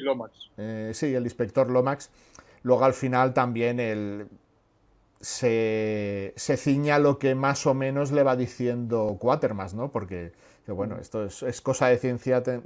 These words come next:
Speaker 2: tenemos que hacer lo que vaya diciendo, lo que vaya diciendo él.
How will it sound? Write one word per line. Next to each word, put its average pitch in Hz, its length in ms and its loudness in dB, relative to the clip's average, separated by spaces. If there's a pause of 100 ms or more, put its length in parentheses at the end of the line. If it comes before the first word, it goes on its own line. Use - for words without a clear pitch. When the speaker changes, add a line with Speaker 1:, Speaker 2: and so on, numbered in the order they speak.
Speaker 2:
tenemos 120 340 -2
que 127 60 -4
hacer 120 220 0
lo 113 100 0
que 110 120 -2
vaya 104 260 -2
diciendo, 87 680 -10 (640)
lo 113 160 -4
que 110 80 -4
vaya 107 240 0
diciendo 98 480 -6
él. 92 140 -8